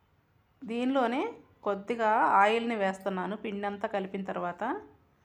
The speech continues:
ఆయిల్ వేసి ఇంకొకసారి కలుపుతున్నాను. చాలా స్మూత్గా,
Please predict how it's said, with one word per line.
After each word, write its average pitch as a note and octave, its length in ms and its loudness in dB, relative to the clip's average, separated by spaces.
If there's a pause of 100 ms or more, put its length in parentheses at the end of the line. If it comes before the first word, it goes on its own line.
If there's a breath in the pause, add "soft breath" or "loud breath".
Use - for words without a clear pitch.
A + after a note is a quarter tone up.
(460 soft breath)
ఆయిల్ G3+ 300 -2
వేసి G3 300 -4
ఇంకొకసారి G3 600 -2
కలుపుతున్నాను. F#3 640 -4 (4000 soft breath)
చాలా G#3+ 320 2
స్మూత్గా, B3 600 0